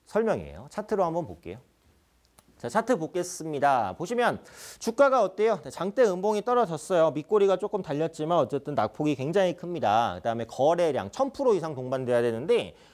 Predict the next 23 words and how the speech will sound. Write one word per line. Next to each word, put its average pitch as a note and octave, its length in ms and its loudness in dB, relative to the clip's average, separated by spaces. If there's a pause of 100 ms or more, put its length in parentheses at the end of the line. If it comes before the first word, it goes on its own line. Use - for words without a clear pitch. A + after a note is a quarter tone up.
(120)
어때요? B2 540 0
딱 E3+ 180 -6
봐도 E3+ 240 2
천 A3+ 220 -10
프로 G3+ 220 -2
이상, A2+ 180 -4
이천 A#2+ 300 -6
프로, D3 160 -8
삼천 A3 260 -2
프로는 F#3 180 -4
동반된 A2+ 440 -4
것 A2+ 60 0
같아요. D#2+ 400 -6 (260)
어마어마하게 C3 800 0
동반이 A#2 420 -8
됐죠. G#2 340 -20 (280)
그럼 G#3+ 180 0
여기서 F#3+ 300 2
매수 D#3+ 340 -2
타점을 F3+ 540 0
언제 C#3+ 360 -2
잡을 A#2 340 -4
것이냐? D2 640 -12